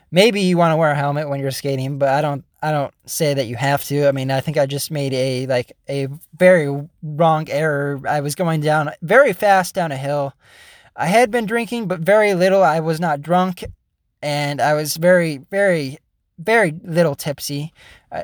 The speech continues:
to, to say the least. I wasn't drunk, and, uh, but I, you know, I'm, I'm not an alcoholic. I've never had an alcohol problem in my life. I was just, I was just skateboarding, and then had a couple drinks, like most people who skate do. A lot of people, not, I won't say most, but I mean, a lot of people do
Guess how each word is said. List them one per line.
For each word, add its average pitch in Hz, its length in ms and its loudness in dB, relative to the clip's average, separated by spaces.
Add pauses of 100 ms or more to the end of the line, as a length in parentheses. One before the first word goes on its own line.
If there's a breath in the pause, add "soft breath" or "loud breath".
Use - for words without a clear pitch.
(100)
to, 151 240 -2
to 165 100 -6
say - 240 2
the 165 120 2
least. 156 320 -2
I 156 100 2
wasn't 160 380 2
drunk, 156 440 -4
and, 147 280 -4
uh, 143 320 2
but 160 160 0
I, - 240 -2
you 175 200 -6
know, 165 220 2
I'm, 156 240 0
I'm 180 140 2
not 202 180 6
an 165 60 -6
alcoholic. 170 600 0
I've 156 120 -2
never 165 180 0
had 160 220 0
an - 80 -6
alcohol 156 480 -2
problem 156 520 0
in 151 80 -4
my 151 140 0
life. 143 400 0 (380 loud breath)
I 151 160 0
was 160 160 0
just, 156 240 -6 (320)
I 165 100 2
was 175 100 2
just 175 240 -2
skateboarding, 190 840 2 (260)
and 175 140 -2
then 185 380 -2
had 185 200 4
a 196 60 2
couple 196 260 -4
drinks, 185 360 -2
like 175 160 2
most 180 280 2
people 180 400 -2 (160)
who 180 180 -2
skate 190 480 -4
do. 180 260 0 (460 loud breath)
A 156 60 -8
lot 190 160 6
of 185 80 -2
people, 196 260 -8
not, 175 320 0
I 160 100 -4
won't 185 200 0
say 160 120 -4
most, 175 320 0
but 156 120 0
I 151 60 2
mean, 165 140 -2
a 151 60 -2
lot 165 160 2
of - 60 -6
people 165 180 -8
do 156 420 -2